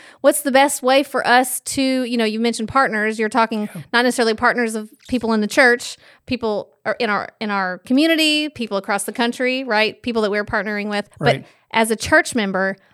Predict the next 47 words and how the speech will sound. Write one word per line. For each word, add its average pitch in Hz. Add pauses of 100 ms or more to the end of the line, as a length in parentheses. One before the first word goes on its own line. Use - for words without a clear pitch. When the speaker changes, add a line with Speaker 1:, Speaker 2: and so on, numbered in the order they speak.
(320)
Speaker 1:
how 294
can 302
I 247
partner? 196
How 254
can 254
we 233
partner 202
with 185
you, 262
Larry, 220
and 208
with 214
the 196
church 214 (920)
in 254
this 233
mission 233
mindset? 208
Speaker 2:
Yeah, 190
that's -
a 180
great 185
question. 160 (240)
You -
know, 202
one 202
of 185
the 165
things 170
that 151
we 147
deal 170
with 127
in 123
mission 147
is 120
when, 147
when 151
you 139
look 143
at 131
an 120
Acts 139
one 127
eight 110
strategy. 117